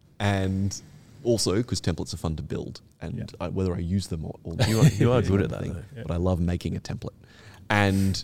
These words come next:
Speaker 1: so I've got, I've got this template that I use in my, in my Notion app,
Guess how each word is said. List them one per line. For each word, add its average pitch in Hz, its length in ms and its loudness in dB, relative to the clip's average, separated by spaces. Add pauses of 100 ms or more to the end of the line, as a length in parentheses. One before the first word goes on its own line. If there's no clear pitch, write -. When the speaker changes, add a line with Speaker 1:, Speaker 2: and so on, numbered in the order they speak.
Speaker 1:
so - 140 6
I've 110 120 6
got, 143 240 8
I've 110 100 4
got 120 160 4
this 104 120 0
template - 420 -2
that - 100 -6
I 87 80 -6
use - 380 -6
in 82 140 -6
my, 82 320 -4
in 82 80 -4
my 78 140 -2
Notion 82 380 -2
app, - 180 -10